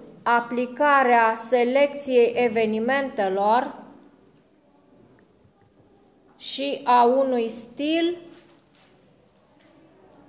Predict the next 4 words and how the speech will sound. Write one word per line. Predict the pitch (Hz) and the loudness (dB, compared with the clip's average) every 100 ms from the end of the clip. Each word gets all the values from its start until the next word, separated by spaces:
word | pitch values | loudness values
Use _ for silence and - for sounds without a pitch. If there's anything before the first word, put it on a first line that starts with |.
| _ _ _ _ _ _ | _ _ _ _ _ _
și | - - 208 233 294 - | -10 -8 -6 -4 -6 -4
a | 233 226 | 0 2
unui | 233 240 202 190 | 2 -2 -4 -8
stil | - - 254 277 285 - | -10 -6 -2 -2 -4 -10